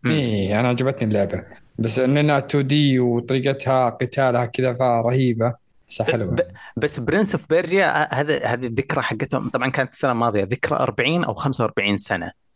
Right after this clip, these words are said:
Speaker 2: مم.
Speaker 1: برضو ما تحشمت ولا تكرمت ولا جالها ريميك ولا جالها شيء يليق فيها. التريلر هذا كان جدًا متواضع. مي-، يعني أنا زعلت إنه افتتاحية المعرض كان. آه،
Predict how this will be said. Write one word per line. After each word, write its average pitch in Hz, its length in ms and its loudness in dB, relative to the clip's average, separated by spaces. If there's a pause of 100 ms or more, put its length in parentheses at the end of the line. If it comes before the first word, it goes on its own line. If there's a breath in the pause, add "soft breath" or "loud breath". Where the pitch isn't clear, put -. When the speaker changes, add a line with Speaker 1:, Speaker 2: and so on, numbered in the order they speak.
(120)
Speaker 2:
مم. 113 300 -2
Speaker 1:
برضو 127 400 -2
ما 123 140 0
تحشمت - 720 -2
ولا 113 160 0
تكرمت 98 680 -2
ولا 107 180 2
جالها 113 380 0
ريميك 107 600 0
ولا 117 180 0
جالها 113 240 -4
شيء 110 300 0
يليق 107 260 0
فيها. 120 440 0 (360 loud breath)
التريلر 131 600 0
هذا 123 240 0
كان 104 260 -2
جدًا 113 280 -2
متواضع. 113 720 0 (160)
مي-، 151 200 0
يعني 135 260 0
أنا 180 120 2
زعلت 147 320 0
إنه 123 160 -2
افتتاحية 113 640 -2
المعرض 85 380 0 (120)
كان. 80 200 -4 (340 loud breath)
آه، 87 500 0